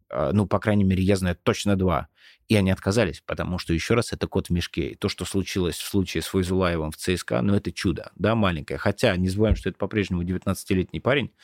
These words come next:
да, а, у которого самый интенсивный сезон в карьере. У него, по сути, не было зимнего отпуска, который был у всех остальных, потому что он готовился к Кубку Азии.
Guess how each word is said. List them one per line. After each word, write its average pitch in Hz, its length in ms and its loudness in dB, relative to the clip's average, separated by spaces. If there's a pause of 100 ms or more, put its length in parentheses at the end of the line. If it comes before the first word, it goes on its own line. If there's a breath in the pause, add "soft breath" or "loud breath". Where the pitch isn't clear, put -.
(360 loud breath)
да, 98 300 2 (320 soft breath)
а, 90 460 2
у 82 80 2
которого 101 400 2
самый 104 300 2
интенсивный 92 520 0
сезон 92 380 0
в - 60 -16
карьере. 95 460 2
У 98 80 -2
него, 104 200 4
по 107 100 2
сути, - 300 0
не 87 180 0
было 80 260 -4
зимнего 85 380 0
отпуска, - 460 -2
который 85 360 -4
был 90 200 0
у 80 40 -2
всех 82 200 -6
остальных, 87 300 -2
потому 82 120 -10
что - 120 -4
он 87 40 0
готовился 85 380 -2
к - 40 -20
Кубку - 320 -4
Азии. - 380 -2